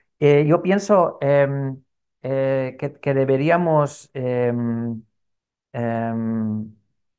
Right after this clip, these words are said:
eh, bueno, mm, eh, ye-, desarrollar un discurso que, que, que, que, que, que dirige la mirada a estas crisis sociales,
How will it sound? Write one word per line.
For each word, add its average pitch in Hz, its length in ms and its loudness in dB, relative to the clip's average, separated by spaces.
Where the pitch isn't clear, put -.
eh, 60 480 -8
bueno, 131 360 0
mm, 123 360 -8
eh, 139 140 -12
ye-, 151 260 -2
desarrollar 160 560 4
un 202 100 4
discurso 160 560 -2
que, 147 280 -6
que, 139 200 0
que, 143 120 -2
que, 127 520 0
que, 120 220 0
que 131 140 -4
dirige 180 400 2
la 139 140 4
mirada 139 680 2
a 120 220 -4
estas 139 340 -2
crisis 143 400 -6
sociales, 110 640 -6